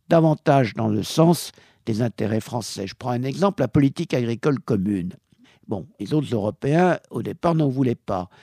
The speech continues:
La France, euh, lorsqu'elle a signé le traité de Rome en mille neuf cent cinquante-sept, c'était une économie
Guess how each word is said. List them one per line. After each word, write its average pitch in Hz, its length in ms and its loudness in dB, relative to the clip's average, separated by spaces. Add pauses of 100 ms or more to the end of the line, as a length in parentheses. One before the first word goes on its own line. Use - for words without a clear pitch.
(300)
La 123 160 2
France, - 600 -2
euh, - 200 -6 (280)
lorsqu'elle 92 280 -10
a 101 40 -6
signé 123 560 -2 (220)
le 131 80 -10
traité 127 340 -8
de 113 60 -2
Rome 117 260 4
en 98 80 2
mille 98 120 -4
neuf 98 80 -8
cent 131 120 -6
cinquante-sept, 98 720 0 (300)
c'était - 300 -8
une 113 200 -4
économie 110 720 -2